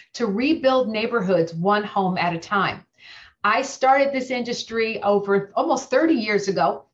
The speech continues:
as a home inspector, um, and owning of a home inspection company. But my experience with home ownership goes back to when I was a small girl. My father worked for the City of Philadelphia Department of Licensing and Inspections.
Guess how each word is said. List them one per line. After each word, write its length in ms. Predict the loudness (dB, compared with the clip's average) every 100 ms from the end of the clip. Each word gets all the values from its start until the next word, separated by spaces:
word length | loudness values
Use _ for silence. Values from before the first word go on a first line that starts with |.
| _ -2
as 160 | -2
a 60 | -2
home 280 | 0 -2 -4
inspector, 640 | -4 -2 -2 -4 -6 -10 -20 -20 -20 -2
um, 480 | 2 4 2 0 -2
and 180 | -2 0 -2
owning 320 | -2 0 0
of 120 | 0
a 60 | 0
home 180 | 0
inspection 460 | -2 -2 -4 -2 -4
company. 500 | -4 -4 -4 -6 -2
But 200 | 0 0
my 320 | 0 0 -2 -10 _ _
experience 720 | -8 -8 -4 2 4 4 0 -4
with 260 | -2 0
home 340 | 0 0 2 2
ownership 640 | 0 -2 -2 -2 -4 -6 -14 _ _ _ _ -12 -2
goes 260 | 2 2
back 460 | 0 0 2 0 -4 -20 -12
to 100 | -4
when 220 | 0 2
I 100 | 2
was 180 | 0 -2
a 60 | -6
small 340 | 0 2 2
girl. 540 | 4 4 4 2 -4 -16 -18 -4
My 160 | -4
father 380 | 0 2 2 2
worked 240 | 2 0 0
for 80 |
the 80 | -2
City 240 | 0 2 2
of 80 |
Philadelphia 520 | 2 2 2 0 0 -4
Department 480 | -2 0 0 0
of 100 | -2
Licensing 500 | 0 0 -2 -4 -2
and 100 | -2
Inspections. 720 | -2 -4 -2 -2 -4 -10 -14